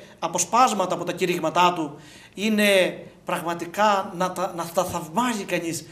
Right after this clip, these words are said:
Και εμείς οι σημερινοί θεολόγοι ανατρέχουμε, πρέπει να ανατρέχουμε στις διδαχές του Αγίου Κοσμάτου Αιτωλού, να παίρνουμε αυτή τη δροσιά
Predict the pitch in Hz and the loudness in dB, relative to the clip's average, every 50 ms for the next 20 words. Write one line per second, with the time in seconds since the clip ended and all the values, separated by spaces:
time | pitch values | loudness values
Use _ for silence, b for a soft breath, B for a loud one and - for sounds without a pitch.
0 | b b b - 180 180 202 202 208 190 - - 175 175 175 185 208 202 - 180 | b b b -4 -4 -2 0 0 0 0 -2 -2 -2 -2 0 0 0 2 4 6
1 | 180 180 196 220 226 220 - 196 170 - B B B B B 175 170 180 180 175 | 6 6 6 6 4 4 2 0 -2 -2 B B B B B -2 2 2 2 0
2 | 175 208 240 294 285 - - 220 208 190 190 185 170 143 139 - - - - 311 | 2 10 12 12 12 12 6 0 -2 2 2 4 4 2 0 -4 0 2 2 4
3 | - - 311 240 220 208 208 208 214 - - - 196 180 180 175 - B B B | 4 4 2 4 4 4 4 4 2 2 2 0 0 0 0 -2 -2 B B B
4 | B B - 185 156 165 156 180 175 - 226 220 202 190 185 180 202 214 - 180 | B B -4 -4 -2 0 2 2 2 4 2 0 2 2 0 0 0 -2 -2 -4
5 | 180 180 208 202 202 202 180 180 185 208 214 196 180 180 202 208 196 185 185 175 | -2 0 0 0 0 0 -2 0 0 2 2 2 0 0 0 0 2 0 -2 -2
6 | - 202 - 190 185 180 180 175 180 175 180 - 156 165 202 226 226 196 151 - | -2 -6 -6 -6 -6 -4 0 0 0 0 0 -2 -2 0 4 4 4 4 4 -2